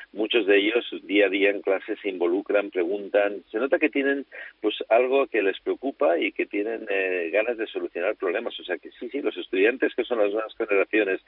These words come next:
que son los que van a heredar todo esto que les hemos dejado algunos, eh, son los que realmente, eh, tienen que empezar a buscar soluciones palpables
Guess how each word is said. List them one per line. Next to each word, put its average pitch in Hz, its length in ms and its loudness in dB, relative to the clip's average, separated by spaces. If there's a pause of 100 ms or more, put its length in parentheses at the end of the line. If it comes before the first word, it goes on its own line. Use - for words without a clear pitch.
(320)
que 107 80 0
son 127 220 2
los 123 100 2
que - 100 0
van 113 140 2
a 117 60 4
heredar 101 300 6 (100)
todo 104 180 2
esto 98 220 -4
que 92 60 -2
les 87 120 -4
hemos 95 220 -8
dejado 90 240 0
algunos, 120 480 -4 (340)
eh, 90 260 2
son 110 180 0
los 107 140 -12
que 101 80 0
realmente, 92 840 2
eh, 80 220 -6
tienen 87 240 -2
que - 60 -4
empezar 82 300 -4
a - 20 0
buscar 80 300 -4
soluciones 82 580 -8
palpables 87 640 2